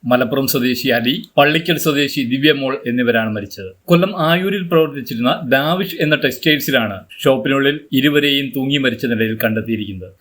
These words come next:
കടയുടമ കോഴിക്കോട് സ്വദേശിയായ അലി, ഇയാളുടെ മാനേജരും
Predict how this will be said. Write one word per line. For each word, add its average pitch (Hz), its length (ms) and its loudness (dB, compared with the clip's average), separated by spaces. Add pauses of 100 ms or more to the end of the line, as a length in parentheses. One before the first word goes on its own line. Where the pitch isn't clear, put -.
കടയുടമ 139 400 2 (380)
കോഴിക്കോട് 143 500 2
സ്വദേശിയായ 131 520 0 (180)
അലി, 117 180 -2 (220)
ഇയാളുടെ 143 240 4
മാനേജരും 143 680 -2